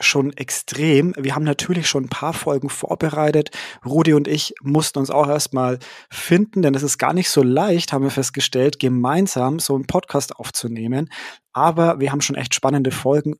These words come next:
für euch aufgenommen und natürlich auch ein paar Themen notiert, die wir in den nächsten Wochen bearbeiten wollen. Eins ist aber auch klar, wir beide möchten auch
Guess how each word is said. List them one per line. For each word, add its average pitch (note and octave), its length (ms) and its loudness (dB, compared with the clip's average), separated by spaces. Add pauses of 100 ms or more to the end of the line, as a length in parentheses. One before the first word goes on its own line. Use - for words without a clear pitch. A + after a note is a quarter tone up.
für - 340 2
euch C3 320 2 (300)
aufgenommen F#3 840 4 (360)
und E3+ 160 4
natürlich D3+ 360 0
auch C#3+ 140 -2
ein C3 60 -10
paar C3 180 -6
Themen D3+ 380 0 (220)
notiert, D3+ 800 0
die C#3+ 160 -4
wir D3 120 0
in C3 120 0
den C3 120 0
nächsten B2+ 400 -4
Wochen B2 320 -4 (200)
bearbeiten B2+ 640 0
wollen. E2+ 300 -20 (280)
Eins F3 220 2
ist G3 100 4
aber C#3+ 220 2
auch G3 200 -2
klar, C#3 360 -4 (960)
wir B2 220 0
beide E3 480 0 (460)
möchten D#3 580 -2
auch C#3 400 -2